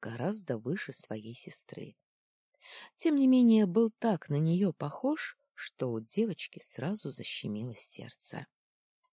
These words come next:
Те же большие пронзительно синие проницательные глаза, высокий лоб, прямой нос, немного квадратный волевой подбородок.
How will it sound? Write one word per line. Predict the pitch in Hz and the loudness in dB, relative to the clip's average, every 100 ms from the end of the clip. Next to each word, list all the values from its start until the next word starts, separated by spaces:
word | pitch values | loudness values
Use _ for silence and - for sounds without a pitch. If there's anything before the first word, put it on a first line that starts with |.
| _ | _
Те | - 151 | 0 2
же | 208 147 | 4 2
большие | 123 127 - - 180 175 | 2 0 -2 0 0 0
пронзительно | - 131 131 123 185 160 143 131 | 0 -2 -2 -2 -4 0 0 -2
синие | - - 190 180 135 | -4 0 4 4 2
проницательные | - 123 131 - 143 - 151 147 143 | -2 -2 -4 -2 -6 -4 -2 0 0
глаза, | 135 147 143 - - - _ _ _ - | -2 -6 -6 -8 -12 -14 _ _ _ -14
высокий | - 98 - 160 - 117 | -12 -12 -6 -6 -6 -8
лоб, | 104 101 160 - _ _ - | -8 -6 -6 -10 _ _ -10
прямой | 110 110 120 180 | -6 -4 -2 0
нос, | 113 107 156 - _ _ _ - - - | -2 -2 -4 -8 _ _ _ -20 -20 -4
немного | 131 139 127 120 | -2 0 0 -2
квадратный | - - 104 113 202 233 240 | -6 -6 -4 -4 0 4 4
волевой | 160 107 98 123 | 2 -2 -4 -6
подбородок. | - 113 123 107 131 - - | -6 -10 -10 -10 -12 -18 -20